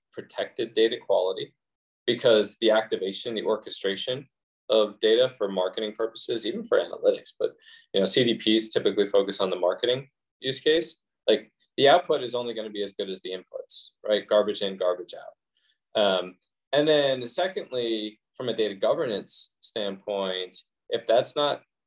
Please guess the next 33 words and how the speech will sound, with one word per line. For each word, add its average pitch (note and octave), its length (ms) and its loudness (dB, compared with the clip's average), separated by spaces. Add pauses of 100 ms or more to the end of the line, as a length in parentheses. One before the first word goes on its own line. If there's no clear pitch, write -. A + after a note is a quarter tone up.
(180)
completely A#2 460 -2
integrated G#2 840 2 (400)
into A2+ 300 -2
your G2+ 280 2
compliance G2+ 580 -4
systems, F3+ 600 -6 (560)
um, G2 320 4 (100)
and A2 180 2
you G#2+ 100 6
end A2+ 200 6
up G#2+ 220 4 (720)
breaking G#2+ 360 0
laws, G2+ 540 4
like, A2 180 0
the A#2 60 -2
fines F3+ 420 0
are A2+ 60 2
real. D#3 300 0 (160)
Like, C3+ 140 0
there's F3 180 2
been G3+ 220 2
well G3+ 220 4
over E3+ 160 -4
a B2 100 -8
billion C#3+ 320 -4
dollars G#2+ 580 -4
of - 120 -14
G A#2+ 160 -10
D A2+ 180 -8
P A#2 100 0
R G#2 140 6
related G2 360 -4 (100)
fines A2 640 -2